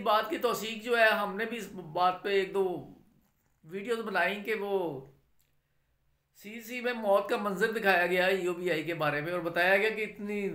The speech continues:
दो खरब की हमारी जो है ना वो लायबिलिटीज़ हैं। मैं खराज तहसीन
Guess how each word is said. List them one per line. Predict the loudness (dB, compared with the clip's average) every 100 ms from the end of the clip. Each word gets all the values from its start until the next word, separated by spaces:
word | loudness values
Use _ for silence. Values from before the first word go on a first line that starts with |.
| -8 -12 -8
दो | -2 -2
खरब | 0 -2 -2
की | -4
हमारी | -2 -2 -2
जो | -2 0
है | 0
ना | 0
वो | -2
लायबिलिटीज़ | -2 -4 -4 -6 -6 -8 -8
हैं। | -12 -16 _ _ _ _ _ _
मैं | -4 -4 -4
खराज | 0 0 0
तहसीन | 0 -2 -2 -6 -6